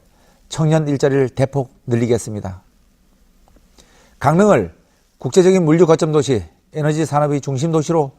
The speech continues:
육성하겠습니다. 대관령과 휴전선이 막히고 동해에 막혀서 강릉은 섬이나 다름없습니다. 그러나 복선전철이 놓이고 시베리아 횡단철도가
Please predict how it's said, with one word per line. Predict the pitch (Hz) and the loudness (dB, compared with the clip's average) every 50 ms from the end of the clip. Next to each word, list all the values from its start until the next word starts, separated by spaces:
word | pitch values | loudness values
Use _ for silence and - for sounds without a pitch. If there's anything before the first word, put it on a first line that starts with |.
| _ _ _ _ - | _ _ _ _ -8
육성하겠습니다. | 123 107 - 165 135 120 123 120 - - 117 104 92 95 90 90 - _ _ _ _ _ _ _ _ _ _ _ _ _ _ _ _ _ _ _ _ _ _ _ - | -6 -4 -4 -4 -2 -2 -4 -4 -4 -6 -8 -8 -8 -8 -8 -10 -14 _ _ _ _ _ _ _ _ _ _ _ _ _ _ _ _ _ _ _ _ _ _ _ 2
대관령과 | 127 139 151 175 180 180 175 175 175 165 160 151 139 117 - _ | 4 4 6 6 4 4 2 2 2 2 2 2 0 -2 -8 _
휴전선이 | - - - 185 180 175 190 185 175 170 170 175 | -14 -8 -4 -2 0 0 0 0 0 -2 -2 -2
막히고 | 151 123 - - 123 104 92 87 80 - _ _ _ _ _ _ _ _ _ _ - | -2 -4 -4 -6 -8 -8 -8 -8 -10 -14 _ _ _ _ _ _ _ _ _ _ -6
동해에 | 156 175 190 190 185 | -2 0 2 2 2
막혀서 | 160 135 - 147 113 120 107 90 90 - _ _ _ _ _ _ _ _ | 2 0 -2 -4 -8 -8 -8 -10 -10 -14 _ _ _ _ _ _ _ _
강릉은 | - 127 135 147 156 156 147 135 | -6 -6 -4 -4 -4 -4 -4 -6
섬이나 | 127 - - 156 165 190 185 170 | -8 -6 -6 -4 -2 0 2 2
다름없습니다. | 156 135 123 127 131 117 107 - - 117 107 98 90 87 85 - _ _ _ _ _ _ _ _ _ _ _ _ _ _ _ _ _ _ _ _ _ _ _ _ _ _ _ _ _ _ _ - | 0 0 -4 -6 -6 -6 -8 -10 -12 -14 -12 -12 -12 -12 -14 -16 _ _ _ _ _ _ _ _ _ _ _ _ _ _ _ _ _ _ _ _ _ _ _ _ _ _ _ _ _ _ _ -6
그러나 | - 165 170 170 165 131 101 90 95 - _ _ _ _ _ _ _ _ - | -4 -2 0 2 2 0 0 -2 -8 -16 _ _ _ _ _ _ _ _ -10
복선전철이 | - 131 113 180 180 170 170 143 160 170 170 | -8 -4 -2 0 0 0 0 0 0 0 2
놓이고 | 165 160 160 143 156 151 131 104 90 98 _ _ _ _ | 2 2 2 4 4 4 2 2 -2 -8 _ _ _ _
시베리아 | - - - - 170 185 196 190 196 180 131 | -20 -12 -8 -2 2 4 6 6 6 4 2
횡단철도가 | 147 165 165 180 170 147 - 151 151 - 180 151 147 123 92 80 82 | 0 -2 -2 -2 -2 -4 -6 -10 -8 -6 -2 0 2 2 0 -2 -6